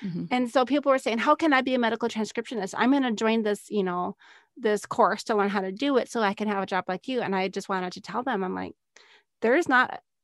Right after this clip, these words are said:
Speaker 2: there's, it's so competitive right now. It's, it's on its way out. You need to find something different."
Speaker 1: Yeah.
Speaker 2: What kind of people make good copywriters?
Speaker 1: Mm-hmm. It's a great question.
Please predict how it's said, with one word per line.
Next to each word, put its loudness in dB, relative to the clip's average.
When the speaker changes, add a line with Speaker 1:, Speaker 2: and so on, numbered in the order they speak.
Speaker 2:
there's, 2
it's -4
so 4
competitive -2
right 0
now. 0
It's, -8
it's -6
on 4
its -4
way 0
out. 0
You 2
need 4
to 4
find -2
something -6
different." -10
Speaker 1:
Yeah. -6
Speaker 2:
What 4
kind 4
of -4
people 0
make 0
good 0
copywriters? -6
Speaker 1:
Mm-hmm. 4
It's -4
a 4
great 2
question. -4